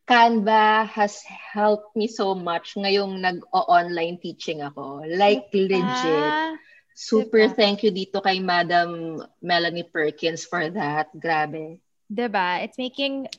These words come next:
Speaker 2: design super easy and accessible for people.
Speaker 1: Oh, ah, <laughs> listeners, hindi to sponsored segment, ah. Like, legit fans kami nitong Canva at ni Madam Perkins.
Speaker 2: It started out as a high school yearbook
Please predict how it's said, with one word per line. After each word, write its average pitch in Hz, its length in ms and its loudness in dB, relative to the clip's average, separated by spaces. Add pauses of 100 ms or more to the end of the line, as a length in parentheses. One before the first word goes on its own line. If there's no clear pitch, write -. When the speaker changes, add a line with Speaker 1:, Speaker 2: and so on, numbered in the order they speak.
(260)
Speaker 2:
design 196 880 -2
super 269 460 -2
easy 233 320 -6
and 254 160 -4
accessible 202 880 -2 (160)
for 247 180 0
people. 175 800 -6
Speaker 1:
Oh, 190 160 -8
ah, 196 160 0 (320)
<laughs> - 80 -8 (320)
listeners, 294 480 2
hindi 269 240 0
to 262 420 6
sponsored 226 960 0 (160)
segment, 190 640 2
ah. 160 160 6
Like, 214 240 4
legit 226 480 0
fans 196 320 2
kami 196 320 -2
nitong 190 320 -4
Canva 175 400 -2
at 170 80 -6
ni 175 320 -10
Madam 175 400 -6
Perkins. 151 800 -10
Speaker 2:
It 254 80 -2
started 247 560 2
out 214 320 2
as 214 160 -2
a 226 80 -2
high 214 240 -4
school 214 460 -6
yearbook 196 760 -2